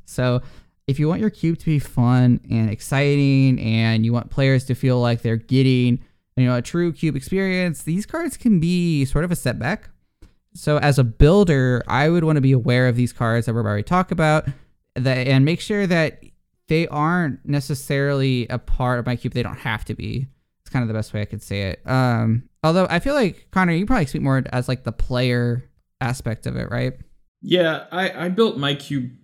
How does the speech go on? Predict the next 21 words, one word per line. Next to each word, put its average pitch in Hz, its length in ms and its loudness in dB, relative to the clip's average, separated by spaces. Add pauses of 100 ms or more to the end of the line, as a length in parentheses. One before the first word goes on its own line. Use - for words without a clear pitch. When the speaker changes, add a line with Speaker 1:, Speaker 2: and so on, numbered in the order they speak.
(160)
Speaker 2:
pretty 156 440 -2
late 104 560 -2
into, 113 280 -2
like, 98 260 -4
my 101 160 -4
cube 107 320 -4
experience, 107 680 -2
so 107 280 -4
I, 117 240 0
I 110 360 -2
was 117 140 -4
able 135 160 -4
to 120 120 0
avoid 107 260 -2
a 110 40 0
lot 107 140 -2
of 101 60 -4
the 101 60 -6
pitfalls 104 680 -6
that, - 480 -6
um, 95 520 -4